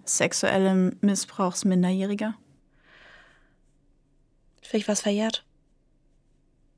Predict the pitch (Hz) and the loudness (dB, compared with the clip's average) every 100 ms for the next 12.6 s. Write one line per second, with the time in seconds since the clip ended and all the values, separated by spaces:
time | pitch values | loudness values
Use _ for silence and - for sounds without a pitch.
0 | _ - 196 - - 175 175 180 175 285 | _ 2 2 2 2 2 4 4 4 4
1 | - - _ _ _ 196 170 196 226 247 | -2 -16 _ _ _ 0 2 2 4 4
2 | 190 208 262 - 233 190 185 196 196 - | 4 4 2 2 0 0 -2 -4 -6 -10
3 | _ _ - - - 226 220 226 226 220 | _ _ -20 -6 2 4 6 4 2 2
4 | 226 208 - 202 220 233 262 247 208 208 | 4 4 2 0 4 6 4 2 -2 0
5 | 208 220 208 208 202 202 208 214 214 202 | 0 -2 -2 0 0 2 2 4 2 0
6 | - 214 - 220 - 202 196 208 240 202 | 2 0 2 -2 0 2 4 2 2 2
7 | 202 196 208 208 226 - - 226 - 233 | 2 0 -2 -4 -6 -10 -14 -14 -14 -14
8 | 240 - 254 254 - _ _ _ _ _ | -14 -12 -14 -14 -18 _ _ _ _ _
9 | _ _ _ 240 190 - _ _ _ _ | _ _ _ 0 0 -2 _ _ _ _
10 | _ _ _ _ _ _ _ _ - 214 | _ _ _ _ _ _ _ _ 4 6
11 | 262 311 254 240 - 214 240 226 202 196 | 6 2 2 4 4 4 6 4 4 2
12 | 190 220 233 - 226 | 2 0 -2 -2 -2